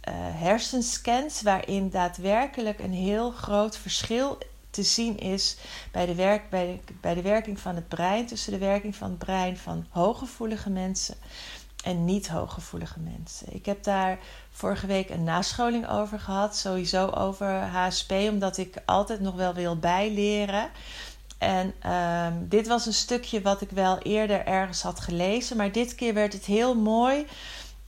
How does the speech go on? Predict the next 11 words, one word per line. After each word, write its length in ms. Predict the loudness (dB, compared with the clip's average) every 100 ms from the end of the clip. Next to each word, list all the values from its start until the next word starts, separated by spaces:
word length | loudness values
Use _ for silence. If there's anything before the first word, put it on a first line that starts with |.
| 0
op, 360 | 2 2 0 -4
eh, 360 | 0 2 2 2
rijtje 480 | 6 8 8 6 -2
gezet 540 | 0 2 4 4 2
en 160 | 0 2
wat 180 | 2 2
meer 340 | 4 4 2
to 140 | 0
the 80 | -2
point 380 | 0 2 2 0
uitgelegd. 880 | 2 4 4 0 0 2 2 0 -8